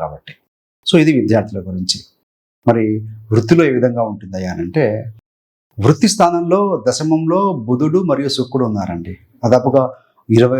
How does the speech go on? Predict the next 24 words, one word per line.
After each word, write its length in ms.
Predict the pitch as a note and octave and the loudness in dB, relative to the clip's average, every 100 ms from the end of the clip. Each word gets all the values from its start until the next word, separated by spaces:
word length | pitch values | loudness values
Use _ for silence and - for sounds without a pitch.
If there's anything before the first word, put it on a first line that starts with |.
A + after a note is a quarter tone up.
| B2 | -2
రెండు 220 | B2 B2 B2 G#2 - _ - | -4 -4 -6 -8 -12 _ 0
తారీఖు 280 | C#3 F3 D3+ | 2 4 2
వరకు 160 | - A#2 | 0 -4
కూడా 120 | A2 G#2 - B2 | -6 -6 -8 -2
బుధ 100 | A2+ B2 | 0 0
శుక్రుల 220 | C3+ B2+ A#2 | -2 -2 0
కలయిక 280 | G#2 G#2+ G#2+ G2 | 0 -2 -4 -8
ఉంటుంది. 280 | F#2+ G2+ D3 D3+ | -6 -2 -2 0
శుక్రుడిది 400 | D3+ - D3+ D3 C#3 | 0 2 2 0 0
ట్వంటీ, 220 | A#3+ C#3+ B2+ | -2 -2 0
ఇరవై 160 | C3 D#3 | 0 0
నాలుగు 240 | C#3+ B2+ A2+ | 0 -2 -4
వరకు 200 | A2 G#2+ G#2+ | -12 -10 -12
ఉంటారు. 280 | F2+ F2 E2+ - _ _ _ | -10 -12 -16 -20 _ _ _
అంటే 120 | B2 C#3 | 2 2
రెండు 140 | B2+ C#3+ | 4 0
సౌమ్య 240 | B2 A#2+ A#2 | 0 0 0
గ్రహాలు, 300 | A2 G2 A2 C3 - - _ | 0 -2 -4 -6 -12 -20 _
అష్టమ 240 | G#2+ - C3+ | 0 2 2
లాభాధిపతి 460 | C3 C3 C3 C#3 C#3 C3+ | 4 4 2 0 -2 0
బుధుడు, 240 | D#3 G3 G3+ - B2+ | 0 0 -2 -6 -2
ఏడు, 180 | C3 C#3 C3+ | 0 0 0
పన్నెండవ 340 | A#2 A#2 A#2 A2 | 0 0 0 0
స్థానాధిపతి 480 | - G#2+ G2+ G2+ | -4 -6 -6 -8